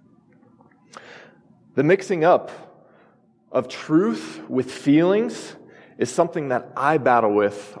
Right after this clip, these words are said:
on a daily basis. For those of you who are familiar with the Myers-Briggs personality test, I'm an F on that scale, which stands for feeler. But when I realize that I'm being led by my feelings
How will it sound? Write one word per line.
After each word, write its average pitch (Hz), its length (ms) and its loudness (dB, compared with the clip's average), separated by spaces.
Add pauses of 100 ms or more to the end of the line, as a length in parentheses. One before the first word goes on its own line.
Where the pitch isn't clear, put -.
on 113 140 0
a 107 40 -4
daily 104 320 0
basis. - 600 -10 (840)
For 143 120 -2
those 147 220 4
of 147 100 -4
you 170 140 4
who 151 120 2
are 117 440 0 (240)
familiar 139 500 4
with 123 160 -2
the 113 60 -2
Myers-Briggs 123 880 2
personality 120 720 0
test, 127 580 -2 (420)
I'm 131 140 0
an 135 180 -4
F 131 420 0
on 131 180 0
that 127 200 -2
scale, 135 420 4
which 117 280 -4
stands 127 260 -2
for 117 120 -6
feeler. 135 680 0 (2000)
But 156 160 6
when 165 120 2
I 156 40 6
realize 135 600 4
that 135 120 2
I'm 127 100 2
being 127 200 -2
led 123 380 2
by 131 100 2
my 117 140 -6
feelings 165 840 -6